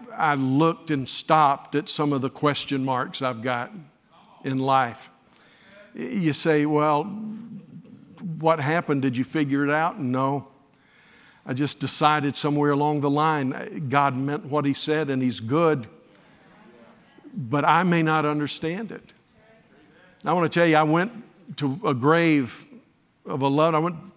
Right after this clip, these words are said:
to the grave of a stillborn child, and I remember the first time I went to that grave and didn't cry. I, I cried for three years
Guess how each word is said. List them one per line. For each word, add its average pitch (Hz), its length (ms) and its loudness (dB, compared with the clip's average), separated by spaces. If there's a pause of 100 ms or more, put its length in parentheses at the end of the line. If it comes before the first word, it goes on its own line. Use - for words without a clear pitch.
(160)
to 185 80 -6
the 143 60 -8
grave 156 360 2
of 143 140 -2
a 143 100 -2 (320)
stillborn 165 580 0
child, 156 460 0
and 135 100 -6 (1000)
I 170 100 6
remember 165 760 4 (1600)
the 143 180 -2
first - 360 0
time 170 240 2
I 156 60 2
went 156 280 0
to 151 100 0
that 156 280 0
grave 151 600 0 (360)
and 143 220 0
didn't 143 340 -2
cry. 135 600 -2 (840)
I, 165 260 2
I - 40 0
cried 175 400 0
for 151 120 -4
three 156 240 -2
years 143 640 -4